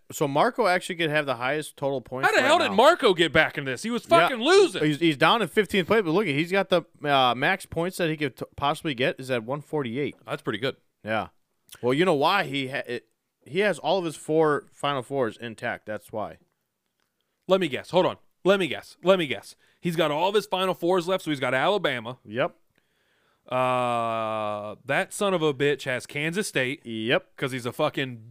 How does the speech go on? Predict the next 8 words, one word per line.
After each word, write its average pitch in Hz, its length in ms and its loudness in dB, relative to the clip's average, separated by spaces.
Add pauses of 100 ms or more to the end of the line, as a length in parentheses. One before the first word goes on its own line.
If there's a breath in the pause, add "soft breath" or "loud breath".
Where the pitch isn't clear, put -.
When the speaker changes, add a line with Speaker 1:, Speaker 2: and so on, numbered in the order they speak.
Speaker 2:
Big 165 260 2
Twelve 151 540 0
doucher. 131 500 -2 (480)
He 160 140 -2
has 135 220 -2
Houston. 151 560 -2
Speaker 1:
Uh-huh. 117 300 -6 (1000)
Speaker 2:
Uh, 123 800 -2